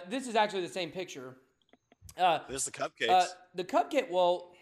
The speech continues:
Speaker 1: actually, they're two different pictures. The cupcakes are what the Oklahoma City fans held up
Speaker 2: <laughs> Oh.
Speaker 1: when he came back the first time to play there, you know? So that's what that is. But,
Speaker 2: What, what
Speaker 1: uh,
Speaker 2: was the meaning for that,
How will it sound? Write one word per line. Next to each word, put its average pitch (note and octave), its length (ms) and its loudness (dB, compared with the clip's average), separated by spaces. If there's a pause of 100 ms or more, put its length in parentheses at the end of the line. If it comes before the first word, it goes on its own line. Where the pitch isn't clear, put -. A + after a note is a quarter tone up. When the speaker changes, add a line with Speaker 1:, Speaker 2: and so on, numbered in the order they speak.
(240)
Speaker 1:
actually, A#3+ 240 -14
they're E3+ 80 -10
two D3+ 120 -18
different C3 240 -18
pictures. B2+ 280 -18
The G3+ 80 0
cupcakes C4+ 520 0
are F3+ 220 4
what F3 240 2
the D#3+ 80 2
Oklahoma E3 440 -2
City D#3+ 240 -6
fans D#3+ 340 -2
held D#3 240 0
up D3+ 240 2
Speaker 2:
<laughs> A3 160 4
Oh. C3+ 100 -10 (160)
Speaker 1:
when E3 140 -4
he F3 80 -4
came E3+ 200 -2
back D#3 280 2
the D#3+ 80 -6
first D#3+ 260 -4
time D#3 340 -4 (140)
to - 60 -12
play D3+ 220 -2
there, F3 240 -4 (220)
you E3 140 -8
know? E3+ 140 -6 (360)
So F3+ 100 -2
that's E3+ 120 -2
what C3 140 -14
that G2 140 -14
is. F#2 220 -18
But, E3+ 240 0 (200)
Speaker 2:
What, F#3 180 4
what E3 120 4
Speaker 1:
uh, - 20 4
Speaker 2:
was A3+ 120 -4
the A3 80 0
meaning A3 220 -2
for F#3+ 140 -12
that, E3+ 400 2